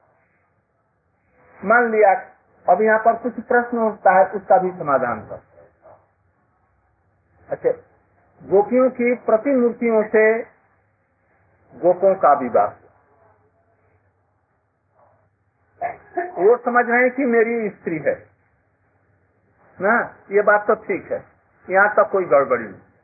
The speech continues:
किंतु असल में जो गोपियाँ थीं, वो कम इनके घरों में आकर के वो समझती हैं कि हमारी ये पत्नी है, और उन घरों से वो रात में जाती हैं।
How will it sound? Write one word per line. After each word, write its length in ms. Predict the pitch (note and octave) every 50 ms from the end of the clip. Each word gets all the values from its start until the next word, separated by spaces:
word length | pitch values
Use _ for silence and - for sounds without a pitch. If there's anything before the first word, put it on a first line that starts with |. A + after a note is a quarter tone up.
| _ _ _ _ _ _ _ _ _ _ _ _ _ _ _ _ -
किंतु 280 | A#3 A#3 A#3 - C4+ C4
असल 420 | - - F#3+ F#3+ F#3+ - C4 C4+
में 200 | C4 C4 C4 A3+
जो 100 | A#3+ A#3+
गोपियाँ 540 | A3 G3+ A3 G#3+ G#3+ G#3+ G#3 G3+ F#3 E3 D#3
थीं, 380 | - - D#3 C3+ C3+ D3 E3 - _ _ _ _ _ _ _ -
वो 300 | E3+ D#3+ F#3 A#3 B3+ C4+
कम 320 | B3+ - C#4 C4+ C4+ B3+
इनके 320 | B3 B3 A#3+ - A#3+ A#3 G#3+
घरों 280 | G3 G3 G#3 G#3+ G3+
में 180 | G3 F#3+ F#3+ F#3
आकर 340 | E3+ E3+ F3 F3 G#3 F#3+ F#3+
के 180 | - A3 A3+
वो 220 | G#3+ G#3 A3 A3+ G#3+
समझती 440 | A3 A#3 G#3 G#3 G3+ F#3+ - G#3+
हैं 120 | G#3 G3+ G3
कि 140 | G3+ G#3 G3+
हमारी 480 | F#3+ F#3 F#3 F#3 F3 E3+ F3 E3+ D#3+
ये 60 | D#3+
पत्नी 360 | D3+ D#3+ D3+ - - D#3 D3+ D3+
है, 120 | D3+ D3+ D3 _ _ _ -
और 160 | F#3 G3 G3+
उन 340 | - - G3+ G#3+ A3+ B3 A3+
घरों 360 | F#3 F3 G3 G3+ A3+ A#3+ B3
से 160 | A3+ - A#3+
वो 200 | G#3+ G3+ G3 F#3+
रात 320 | F3+ E3 D#3 D#3 - - F#3+
में 80 | F3+
जाती 340 | E3 E3+ D#3+ - - - F3
हैं। 200 | F3 F3 E3+